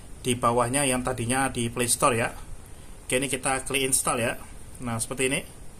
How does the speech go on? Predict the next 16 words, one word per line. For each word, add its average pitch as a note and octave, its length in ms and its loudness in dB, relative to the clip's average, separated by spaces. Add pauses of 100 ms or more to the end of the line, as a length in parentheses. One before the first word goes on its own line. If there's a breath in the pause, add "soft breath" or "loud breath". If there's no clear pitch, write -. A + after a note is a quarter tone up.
(1900)
Jadi, D#3+ 580 4
eh, C3+ 380 4
buat B2+ 160 0
teman-teman C3 420 0
mana B2+ 220 2
tahu C3 180 2
ya B2+ 140 4
punya B2 180 0
kendala A#2+ 300 0
yang A#2+ 100 0
serupa, D3+ 540 0
kalian B2 320 0
download B2 240 2
ya A#2+ 160 0
versi A2+ 320 0
delapan A2+ 340 2